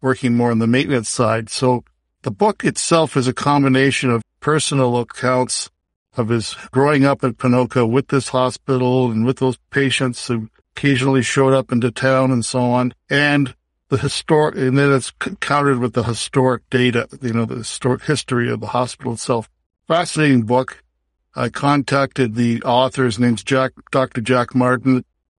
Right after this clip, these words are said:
and he's pumped to do a documentary on his, on his book. And I think it would be a great, great documentary. He's got a heart like you and I do, Bob, in terms of helping people. And so there's some really strong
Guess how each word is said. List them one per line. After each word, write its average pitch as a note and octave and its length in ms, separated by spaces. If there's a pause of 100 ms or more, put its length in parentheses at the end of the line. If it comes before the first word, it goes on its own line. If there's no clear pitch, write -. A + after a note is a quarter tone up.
(140)
and A#2 160
he's C3 160
pumped - 720
to A2+ 200
do C3 380
a A#2 80
documentary B2 800
on A#2 200
his, A#2 320
on A#2+ 100
his A#2+ 160
book. C3 380 (400)
And B2+ 100
I C3+ 60
think C3+ 180
it C#3 80
would B2 140
be B2+ 100
a B2 100
great, C3 540 (300)
great C3 260
documentary. B2+ 800 (380)
He's E3+ 260
got D#3+ 220
a C3 80
heart D3 480 (280)
like C3 300
you C3+ 160
and B2+ 140
I B2+ 180
do, A#2 240
Bob, A#2 420
in A2+ 100
terms A#2+ 320
of A#2 100
helping C3 420
people. B2+ 500 (460)
And B2 160
so C#3+ 180
there's C#3 200
some C#3+ 200
really D#3 180
strong C3+ 800